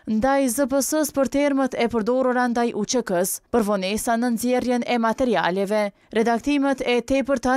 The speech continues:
në akt akuz, refuzimin e kërkesave të mbrojtjes, mosdorëzimi të listave të dëshmitarëve, provave shfaqësuese të mbrojtjes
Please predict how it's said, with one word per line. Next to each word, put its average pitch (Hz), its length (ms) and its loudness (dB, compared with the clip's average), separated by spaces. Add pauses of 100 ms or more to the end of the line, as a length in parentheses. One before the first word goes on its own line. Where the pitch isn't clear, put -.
në 262 160 0
akt 220 320 0
akuz, 185 400 -4 (240)
refuzimin 277 640 0
e 254 160 -2
kërkesave 247 720 0
të 262 160 0
mbrojtjes, 180 640 -2 (160)
mosdorëzimi 233 720 0
të 247 160 0
listave 254 560 0
të 254 240 -2
dëshmitarëve, 202 800 0 (300)
provave 277 400 2
shfaqësuese 262 800 0
të 277 160 0
mbrojtjes 190 540 0